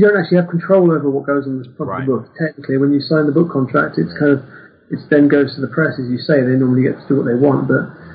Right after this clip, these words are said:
Speaker 1: in this instance, I, I sent them the, the image, and they said, "Okay, looks good."
Speaker 2: Right. That's, wow. That, yeah, yeah. 'Cause we, you know, I've, I've talked to,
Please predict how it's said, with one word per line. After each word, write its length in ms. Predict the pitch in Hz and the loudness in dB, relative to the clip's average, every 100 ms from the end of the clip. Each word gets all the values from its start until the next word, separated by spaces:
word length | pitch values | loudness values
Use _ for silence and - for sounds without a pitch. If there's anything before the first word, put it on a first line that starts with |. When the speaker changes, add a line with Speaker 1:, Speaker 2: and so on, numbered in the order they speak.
| - - | -16 0
Speaker 1:
in 120 | 147 147 | 2 4
this 160 | 143 | 4
instance, 520 | 160 160 - 156 143 | 2 2 2 0 2
I, 220 | 156 147 160 | 2 2 2
I 120 | - | -2
sent 240 | - 170 165 | 0 0 0
them 140 | 151 | -2
the, 320 | 151 156 175 214 | -2 -2 -2 2
the 80 | 160 | 4
image, 280 | 160 165 160 | 4 2 0
and 80 | 160 | -2
they 160 | 160 - | -2 -2
said, 160 | 165 180 | 0 0
"Okay, 240 | 170 180 220 - - - | 0 0 -2 -8 -16 -2
looks 160 | 90 85 - | 2 2 4
good." 120 | 98 - - - - - | 2 2 -14 -20 -20 -16
Speaker 2:
Right. 200 | 123 117 - | -14 -14 -12
That's, 320 | 113 - - | -12 -12 -14
wow. 160 | 107 135 | -12 -10
That, 200 | 110 143 - 101 | -10 -14 -16 -18
yeah, 260 | 135 85 - - | -16 -16 -20 -20
yeah. 120 | 110 | -18
'Cause 160 | 90 92 | -16 -12
we, 60 | 98 98 - - | -8 -8 -12 -14
you 80 | 101 | -10
know, 80 | 90 | -8
I've, 280 | 90 92 | -8 -12
I've 60 | - | -10
talked 340 | 117 117 - | -8 -8 -10
to, 60 | 104 | -12